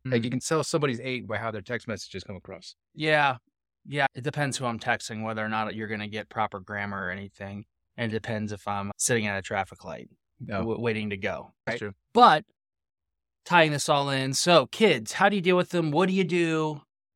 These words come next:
Speaker 2: You've got them. They're in the background. You're probably stressed out, and it might lead you to be a bad dad, bad mom. Snap at 'em.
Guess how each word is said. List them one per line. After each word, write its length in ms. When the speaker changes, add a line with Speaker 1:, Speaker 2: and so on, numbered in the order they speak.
Speaker 2:
You've 180
got 300
them. 300
They're 160
in 120
the 80
background. 1000
You're 100
probably 300
stressed 420
out, 340
and 320
it 80
might 240
lead 200
you 80
to 100
be 140
a 40
bad 280
dad, 280
bad 280
mom. 500
Snap 400
at 220
'em. 160